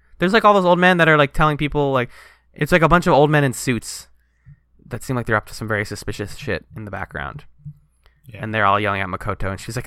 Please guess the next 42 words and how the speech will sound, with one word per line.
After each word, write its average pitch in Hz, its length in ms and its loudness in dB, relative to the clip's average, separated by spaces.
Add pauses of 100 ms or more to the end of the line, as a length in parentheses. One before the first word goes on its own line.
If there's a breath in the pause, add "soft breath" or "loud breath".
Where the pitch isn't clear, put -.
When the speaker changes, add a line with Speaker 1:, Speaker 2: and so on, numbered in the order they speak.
Speaker 1:
"I'm - 80 2
doing 180 240 0
my 175 120 2
best. 147 320 2
I'm 139 120 -2
the 139 80 0
school 151 300 -2
president. 117 460 -4
Fuck - 260 -8
you 127 120 -6
guys." 120 440 -10 (1080 loud breath)
Speaker 2:
Oh, 226 260 8
shit. 165 420 2
We 151 120 0
didn't 147 140 -2
talk 131 180 -2
about 123 160 -4
Makoto. 98 680 -10 (220)
Fuck. 113 200 -12
Speaker 1:
There 185 120 2
isn't, 240 260 0 (200)
there 220 140 6
isn't 269 200 2
much 233 280 2
yet. 127 260 -2
Basically, 233 380 2
yeah, 139 200 6
Makoto 190 360 2
is 180 120 4
the 165 60 -6
school 165 180 -4
president. 156 360 0
She 180 160 -2
knows 170 280 4
what's 165 140 0
going 160 180 4
on. 104 180 4
She's 160 160 -4
like 165 120 0
Harriet 170 340 2
the 160 60 -6
Spy. 76 480 0